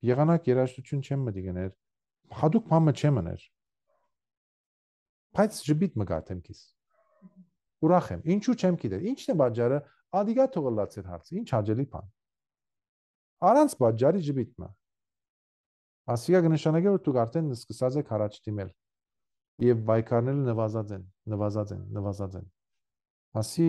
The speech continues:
կամաց, կամաց, որ դեղի ունենա, կսկսի միտքը ավելի ընդելանալ անթոռության հետ։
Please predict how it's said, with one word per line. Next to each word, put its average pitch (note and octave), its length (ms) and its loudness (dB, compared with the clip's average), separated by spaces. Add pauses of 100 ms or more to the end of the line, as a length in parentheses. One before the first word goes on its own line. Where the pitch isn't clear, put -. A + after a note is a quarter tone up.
կամաց, B2 380 0
կամաց, C3+ 540 -2
որ A2 140 -6
դեղի A#2 200 0
ունենա, B2+ 260 -4
կսկսի A#2 460 -8
միտքը B2+ 300 -4
ավելի A#2 280 -2
ընդելանալ A2 640 -2 (720)
անթոռության A2+ 680 -6
հետ։ F2 420 -14